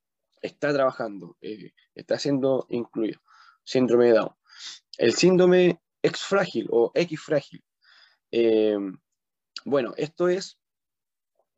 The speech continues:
muy sencillo. ¿Cómo, cómo se origina el síndrome X frágil, cierto? Está causado por una modificación de, de un, de un gen en especial, ahí se puede ver, del F M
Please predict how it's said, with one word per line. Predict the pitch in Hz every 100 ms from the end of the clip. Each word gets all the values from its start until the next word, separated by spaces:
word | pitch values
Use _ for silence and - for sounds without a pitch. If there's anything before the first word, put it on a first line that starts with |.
| _ _ _ _ _ _ _ _ _ _
muy | 160
sencillo. | 170 156 - 110 - _
¿Cómo, | - 156 165 156 147 - _
cómo | - 143 151 147 135 - _ _
se | _ - 120
origina | 113 - 143 165 170 180 _ _ _ _
el | 120
síndrome | - 143 143 147 139
X | 127 -
frágil, | - 160 170 - -
cierto? | - - 143 - 151 - - - - -
Está | - 147 160
causado | 160 147 165 165
por | 143 139
una | 151 151 135
modificación | 123 127 120 - - 107 - 175 180
de, | 165 139 -
de | 110 151
un, | 240 - _
de | 156
un | 214
gen | - 151 117 - _ _ -
en | 131
especial, | 139 143 147 135 - _ _ -
ahí | 117
se | -
puede | 139 147
ver, | 120 90 _ _ _
del | - 110 -
F | - 185 185 180
M | 180 180